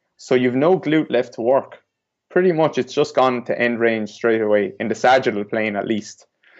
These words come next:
So if you can delay the knee extension, the hip is still there, it can still push you forward. Um, and then the other one, which I've probably forgotten about right now. But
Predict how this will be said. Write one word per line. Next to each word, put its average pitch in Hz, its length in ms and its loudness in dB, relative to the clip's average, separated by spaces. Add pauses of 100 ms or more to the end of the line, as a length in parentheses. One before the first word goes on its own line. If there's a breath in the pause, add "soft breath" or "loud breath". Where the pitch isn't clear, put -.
(140 soft breath)
So 123 200 2
if 107 100 -2
you - 120 0
can 127 160 0
delay 123 380 4
the 135 100 -2
knee 127 220 -4
extension, 139 640 -2
the 123 80 0
hip 151 320 -4
is 127 100 -2
still 135 340 0
there, 127 180 4
it 113 60 -2
can 113 140 -6
still 123 240 -2
push 127 320 -4
you 120 60 -6
forward. 117 460 2 (1600)
Um, 107 480 -2 (180)
and 113 140 0
then 117 140 2
the 113 140 -2
other 120 260 4
one, 113 460 0 (600)
which 110 160 -6
I've 104 140 -2
probably 104 220 0
forgotten 98 320 -6
about 104 220 -4
right 101 180 -2
now. 98 240 -6 (300 loud breath)
But 139 320 4